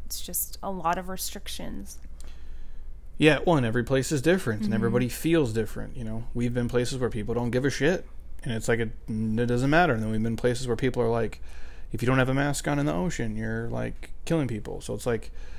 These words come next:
Speaker 2: it's really weird to how to do it,
Speaker 1: It's
Speaker 2: but
Speaker 1: so inconsistent, and it's,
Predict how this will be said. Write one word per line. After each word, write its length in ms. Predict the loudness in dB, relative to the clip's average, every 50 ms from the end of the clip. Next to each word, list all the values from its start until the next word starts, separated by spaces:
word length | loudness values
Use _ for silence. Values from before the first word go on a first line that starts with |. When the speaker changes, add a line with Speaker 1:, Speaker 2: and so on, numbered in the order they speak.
| -6 -4 -4 -4 -2 -2
Speaker 2:
it's 180 | -4 -4 -2
really 220 | 0 2 2 4 4
weird 500 | 4 4 4 6 6 6 4 2 0 -2 -4 -6 -6 -6 -8 -6 -4
to 100 | -2 2
how 140 | 4 4 6
to 80 | 4
do 200 | 4 2 2 2
it, 60 | 2 2
Speaker 1:
It's 100 | 2 0
Speaker 2:
but 220 | -2 -2 0 2
Speaker 1:
so 400 | 4 6 8 8 8 8 6 4
inconsistent, 1120 | 4 2 2 2 2 2 2 4 4 2 4 4 2 2 2 2 0 0 0 -2 -2 -4 -4
and 160 | -4 -2 -2
it's, 400 | -2 -2 0 0 2 2 0 0